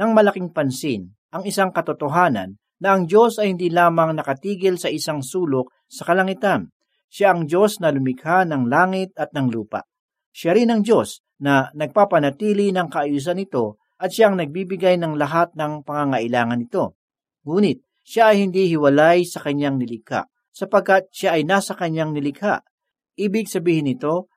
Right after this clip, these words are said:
na saan mang sulok ng sansinukob ang presensya ng Diyos. Bahagi ng panalangin ay ang katagang, "Sambahin ang ngalan mo."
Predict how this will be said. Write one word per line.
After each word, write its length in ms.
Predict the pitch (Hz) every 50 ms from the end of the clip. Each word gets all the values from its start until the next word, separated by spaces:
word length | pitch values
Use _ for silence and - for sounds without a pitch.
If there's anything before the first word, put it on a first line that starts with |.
| _ -
na 160 | 135 139 135
saan 260 | 135 - 139 160 160
mang 220 | 151 151 143 139 135
sulok 500 | - - 220 226 220 214 214 214 214 _ 180
ng 160 | 170 160 147
sansinukob 760 | - 170 151 135 - 139 139 175 196 180 - 120 104 101 101 - _ _ _ _ _ -
ang 160 | 175 180 170
presensya 720 | - 160 135 - - 135 135 139 139 135 - 139 135 131
ng 200 | 127 117 110 104
Diyos. 520 | 98 107 101 90 87 - - - - - _ _ _ _ _ _ _ _ _ _ _ _ -
Bahagi 440 | 160 165 190 233 247 226 208 233
ng 240 | 226 226 226 214 214
panalangin 560 | - 190 160 143 139 147 175 180 147 101 76 - _ _ _
ay 120 | - 190 226
ang 80 | 240
katagang, 520 | 214 214 208 208 175 151 165 151 151 151 - _ _ _
"Sambahin 640 | - - - 220 220 208 226 196 196 208 208 202 180
ang 160 | 165 156 139
ngalan 280 | 135 127 123 120 117 113
mo." 240 | 117 117 98 -